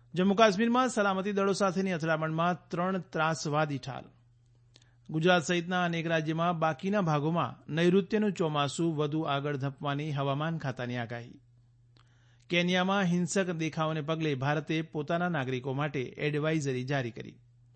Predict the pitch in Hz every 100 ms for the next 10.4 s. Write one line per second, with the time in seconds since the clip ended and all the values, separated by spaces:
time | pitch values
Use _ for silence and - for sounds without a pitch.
0 | _ - - - - 170 180 185 175 202
1 | 226 226 226 190 180 165 165 196 196 151
2 | 156 170 151 139 165 165 113 - - _
3 | 151 165 160 175 180 196 156 139 143 151
4 | 143 180 160 180 196 - _ _ 151 170
5 | 175 208 202 147 147 143 160 120 - 139
6 | 160 147 139 165 185 214 156 151 151 143
7 | 151 143 139 151 180 - - - - 160
8 | 143 139 127 104 - - - - - -
9 | - - - - 185 175 151 127 127 127
10 | 123 - -